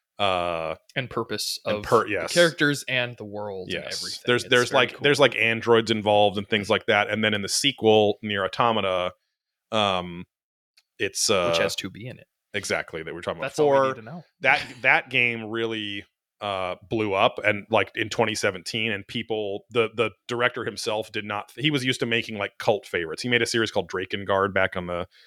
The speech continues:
Speaker 1: old PlayStation systems back in the day. Um, and, uh, yeah, it's like, I think I've played and, <sighs> like, and they, oh, they remastered the original Nier two a couple years ago, which was really cool. So,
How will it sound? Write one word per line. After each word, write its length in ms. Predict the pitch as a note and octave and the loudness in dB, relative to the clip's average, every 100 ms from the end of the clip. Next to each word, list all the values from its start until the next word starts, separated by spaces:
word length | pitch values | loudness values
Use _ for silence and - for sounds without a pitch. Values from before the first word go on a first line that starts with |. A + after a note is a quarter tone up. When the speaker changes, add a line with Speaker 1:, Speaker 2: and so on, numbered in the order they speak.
| _ _ _ | _ _ _
Speaker 1:
old 180 | G#2+ G2+ | -2 0
PlayStation 580 | - G2+ G#2 G2 G2+ F#2+ | 0 -2 -2 -2 -4 -6
systems 380 | - - G2+ F2+ | -6 -4 -6 0
back 240 | F#2+ - | 0 0
in 60 | F#2+ | -4
the 80 | |
day. 380 | F#2 F#2 F#2 F#2 - _ | 0 2 2 0 -6 _
Um, 480 | G2 F#2 E2+ E2 E2+ _ _ _ _ _ - | -4 -4 -6 -10 -18 _ _ _ _ _ -4
and, 400 | A2+ G#2+ G2 - | -2 -2 -4 -4
uh, 300 | F#2+ F#2 F2+ | -2 -2 -4
yeah, 240 | A2+ A2+ F#2+ | -2 0 0
it's 220 | A#2+ - | -2 0
like, 360 | D#3+ A#2 - - - | 2 2 0 -12 -10
I 40 | |
think 180 | A2+ F#3 | -6 0
I've 140 | D3 - | 0 0
played 500 | - B2+ C3 C3 C3 _ B2 | 2 4 4 2 -2 _ -4
and, 140 | A#2+ - - _ | -2 -6 -14 _
<sighs> 340 | _ _ _ - | _ _ _ -4
like, 240 | A#2 A2 | -2 0
and 120 | A#2 C3 | 0 2
they, 80 | |
oh, 160 | B2 A#2+ | 4 6
they 80 | A#2+ | 4
remastered 580 | B2 B2 A2+ A2+ A#2 G#2+ | 4 2 2 0 0 -2
the 120 | G2+ | -2
original 320 | G2+ G2+ G#2 | -2 -4 -6
Nier 280 | F#2+ G2 F#2+ | -8 -8 -6
two 180 | F#2 G2+ | -6 -4
a 60 | - | -4
couple 220 | G#2 F2+ | -4 -6
years 220 | E2 F2 | -10 -10
ago, 200 | E2+ D#2+ | -10 -10
which 180 | D#2+ E2 | -10 -12
was 180 | E2 - | -10 -6
really 180 | F#2+ D#2+ | -6 -6
cool. 240 | - E2 | -8 -10
So, 300 | - F#2+ E2+ | -6 -4 -4